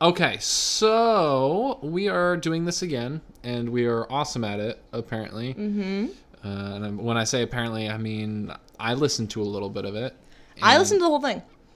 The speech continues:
Speaker 1: Well, okay, well, try and one-up me,
Speaker 2: 'Cause
Speaker 1: don't
Speaker 2: I'm
Speaker 1: you?
Speaker 2: better than him. Uh, guys, it was awesome. I, we made it
Speaker 1: We did
Speaker 2: on
Speaker 1: make it.
Speaker 2: Tuesday,
Speaker 1: Mm-hmm.
Speaker 2: posted it Wednesday morning. I listened to it Wednesday afternoon. It hadn't even been twenty-four hours, and I was listening to it. And you know what? I laughed a few times.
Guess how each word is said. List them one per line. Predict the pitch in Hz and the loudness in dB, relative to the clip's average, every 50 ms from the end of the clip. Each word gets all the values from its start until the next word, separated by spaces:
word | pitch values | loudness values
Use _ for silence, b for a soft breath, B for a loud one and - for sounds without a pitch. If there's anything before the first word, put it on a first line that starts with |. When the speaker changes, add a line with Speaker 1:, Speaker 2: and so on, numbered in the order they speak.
| _ _ _ _ _ _ _ _ _ _ _ - - - 117 | _ _ _ _ _ _ _ _ _ _ _ -20 -20 -14 -8
Speaker 1:
Well, | 120 120 117 117 117 117 - - | -6 -4 -4 -4 -4 -6 -8 -10
okay, | 120 - 131 117 113 123 | -10 -8 -8 -6 -6 -6
well, | 120 117 120 113 113 120 - | -6 -6 -8 -8 -10 -12 -16
try | - - 123 117 | -12 -10 -8 -6
and | 113 113 107 | -6 -6 -6
one-up | 110 113 120 - - | -6 -6 -6 -6 -6
me, | - - - 113 110 | -6 -6 -4 -4 -6
Speaker 2:
'Cause | - 247 | -4 0
Speaker 1:
don't | 254 269 | 2 4
Speaker 2:
I'm | 269 262 | 4 4
Speaker 1:
you? | 233 | 6
Speaker 2:
better | 247 247 233 233 233 233 233 | 6 6 6 6 6 4 4
than | 226 214 214 226 | 2 2 0 2
him. | 220 214 180 175 - - _ | 2 0 -2 -4 -6 -10 _
Uh, | - 269 277 | 2 2 2
guys, | 269 339 349 359 | 4 4 4 4
it | 330 | 4
was | 294 262 | 4 4
awesome. | 254 240 240 220 214 196 - | 4 4 4 4 0 4 8
I, | 214 233 247 269 311 320 262 - - - | 12 12 12 12 10 6 2 -2 -6 -4
we | 202 220 240 | -2 0 2
made | 226 226 226 226 269 | 4 6 4 4 4
it | 330 - - - - - - _ _ _ _ - - - - - _ - - - | 2 -2 -4 -10 -20 -20 -20 _ _ _ _ -20 -20 -20 -20 -20 _ -20 -18 -8
Speaker 1:
We | 220 | -2
did | 214 | 0
Speaker 2:
on | 202 208 208 208 208 208 208 | 2 4 4 4 4 4 2
Speaker 1:
make | 208 214 208 | 0 -2 -4
it. | 202 202 - - - | -6 -8 -10 -12 -12
Speaker 2:
Tuesday, | - - 226 214 208 208 190 - - 175 175 190 277 370 - - | -10 -6 -4 -4 -4 -4 -6 -2 -2 0 0 0 -2 -4 -8 -12
Speaker 1:
Mm-hmm. | _ 214 | _ -2
Speaker 2:
posted | 214 196 208 113 123 226 | -2 0 0 0 2 2
it | 247 262 254 - - | 2 2 2 -2 -4
Wednesday | 208 190 202 214 - 269 | -2 -2 -2 0 0 0
morning. | 269 240 220 214 214 220 - | 2 2 2 2 2 2 2
I | 233 240 | 2 2
listened | 254 269 262 269 262 - | 2 2 0 -2 -2 -2
to | 277 | -2
it | 220 | 0
Wednesday | 220 233 240 233 233 | 2 0 2 4 4
afternoon. | 233 247 240 240 254 262 240 190 | 4 2 2 0 0 0 0 -2
It | 185 - - - - - _ - 269 | -4 -8 -16 -20 -20 -20 _ 2 6
hadn't | 277 277 285 | 6 6 8
even | 285 277 | 6 4
been | 269 247 | 2 2
twenty-four | 269 277 269 262 262 247 | 2 2 2 4 4 6
hours, | 240 226 208 202 | 6 6 6 4
and | 214 202 | 4 2
I | 196 | 0
was | 208 202 | 2 0
listening | 208 202 214 196 175 190 | -2 -2 -2 -4 -2 -2
to | 170 160 | -2 -4
it. | 156 - - - - | -4 -6 -8 -8 -2
And | - 214 214 - | -2 -2 0 2
you | - 240 | 2 4
know | 240 262 | 6 8
what? | 277 285 - | 8 8 8
I | - 214 254 | 8 6 8
laughed | 247 220 202 208 214 - | 8 8 8 8 6 2
a | 208 | -6
few | - 190 175 | -10 -8 -6
times. | 202 175 139 143 196 - - | -4 -4 -4 -4 -6 -10 -16